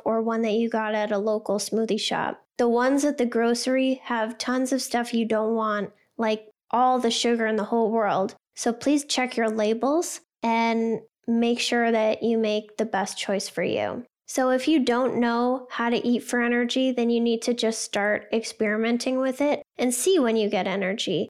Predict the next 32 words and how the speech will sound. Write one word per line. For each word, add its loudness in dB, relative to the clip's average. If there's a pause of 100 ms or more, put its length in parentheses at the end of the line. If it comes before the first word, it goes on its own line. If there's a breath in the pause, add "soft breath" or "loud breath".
(140)
The 4
way 4
that 0
I 0 (100)
eat 2
took -2
years 2
and 2
years 0
and 2
years 0 (180)
for 0
me 0
to 0
develop. -2 (240)
And 2
when 4
in 4
doubt, 0
if -2
you 0
don't 0
know 2
what 2
to 0
do, 2
I'm 0
serious, 0 (140)
just 0
have -2
some -2
kale, 0